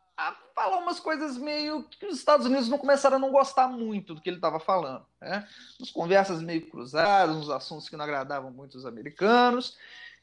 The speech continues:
um discurso meio anti-americano, porque era o que ele tinha prometido alguns anos atrás, tirar essa dependência, né, do, do,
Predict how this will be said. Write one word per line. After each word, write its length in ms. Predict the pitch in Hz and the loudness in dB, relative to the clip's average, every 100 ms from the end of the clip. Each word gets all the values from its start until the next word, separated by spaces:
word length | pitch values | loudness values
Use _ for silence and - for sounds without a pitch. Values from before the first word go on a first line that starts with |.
| _ _ _ _ - | _ _ _ _ -4
um 120 | 233 | 2
discurso 480 | 202 - 196 160 165 | 2 2 -2 -2 -2
meio 320 | 165 160 147 | 4 4 4
anti-americano, 800 | 160 156 151 156 185 - 262 311 466 | 0 0 -2 -2 -4 2 4 4 -2
porque 280 | 220 - 185 | -8 -8 -4
era 600 | 202 523 359 190 220 285 | -2 -2 0 0 4 2
o 60 | 214 | 0
que 180 | - 226 | -10 -8
ele 480 | 220 233 247 240 | -8 -8 -16 -16
tinha 240 | 202 - 196 | -12 -8 -4
prometido 600 | 220 247 480 - 294 392 | -2 -2 -2 -4 -6 -6
alguns 280 | 170 156 151 | -6 -8 -8
anos 180 | 143 | -8
atrás, 520 | 135 120 - 98 - - | -8 -8 -8 -8 -12 -16
tirar 340 | - 190 214 | -4 0 2
essa 160 | 339 202 | 0 -4
dependência, 640 | 196 175 147 139 131 - | -6 -8 -8 -12 -12 -14
né, 180 | 143 156 | -10 -10
do, 300 | 147 147 123 | -10 -12 -12
do, 420 | 123 117 113 | -10 -10 -10